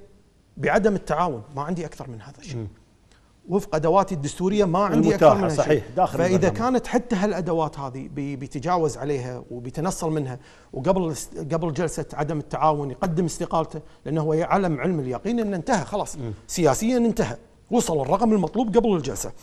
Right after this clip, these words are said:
Speaker 1: فما صار عندنا أي
Speaker 2: خيار
Speaker 1: شيء
Speaker 2: آخر.
Speaker 1: ثاني،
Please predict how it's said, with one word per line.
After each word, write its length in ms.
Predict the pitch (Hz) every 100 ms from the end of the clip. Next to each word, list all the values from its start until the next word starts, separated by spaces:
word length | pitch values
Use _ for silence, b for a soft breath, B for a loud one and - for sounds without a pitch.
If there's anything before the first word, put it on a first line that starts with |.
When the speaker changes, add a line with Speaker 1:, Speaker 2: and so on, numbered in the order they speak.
| B B _ _ _ _ _ _ -
Speaker 1:
فما 1000 | 143 139 - - _ _ _ _ 147 151
صار 220 | - 123
عندنا 340 | 127 127 127
أي 640 | 117 - - - - - -
Speaker 2:
خيار 180 | 127
Speaker 1:
شيء 180 | 117 127
Speaker 2:
آخر. 100 | 113
Speaker 1:
ثاني، 280 | 123 117 117